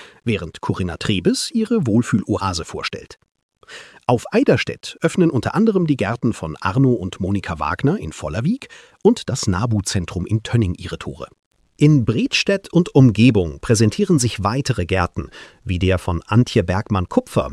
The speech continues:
mit einem Kunstatelier am Waldrand oder der historische Nutzgarten von Ingemarie Clausen in Kolkerheide. Kirsten und Roland Kirsch bieten ein Gartenkonzert auf ihrem Resthof in Löwenstedt an.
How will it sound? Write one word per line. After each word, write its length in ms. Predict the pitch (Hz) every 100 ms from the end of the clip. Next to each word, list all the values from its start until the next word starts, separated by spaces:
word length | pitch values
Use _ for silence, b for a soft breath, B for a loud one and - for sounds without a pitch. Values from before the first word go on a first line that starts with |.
| -
mit 200 | 98 -
einem 220 | 87 76
Kunstatelier 880 | - 202 - - - 104 82 92 95
am 140 | 98
Waldrand 480 | 92 170 - 65 - B B B B -
oder 260 | 156 185
der 160 | 107 90
historische 680 | 123 131 - 226 - 175 147
Nutzgarten 720 | 139 - - 90 73 - 85
von 220 | - 87
Ingemarie 520 | - 160 120 101 95
Clausen 500 | 85 - 135 156 98
in 200 | 71 90
Kolkerheide. 680 | - - 233 - - 78 - - _ _ _ B B B
Kirsten 460 | - 185 254 - 269
und 220 | 175 135
Roland 380 | 98 110 90 87
Kirsch 440 | - 107 226 - -
bieten 280 | 180 - 185
ein 240 | 139 139
Gartenkonzert 920 | 113 135 - 120 - 87 - 92 -
auf 120 | - -
ihrem 220 | - 92
Resthof 520 | - 131 - 98 80
in 140 | 120
Löwenstedt 600 | 110 180 165 98 101 85
an. 100 | -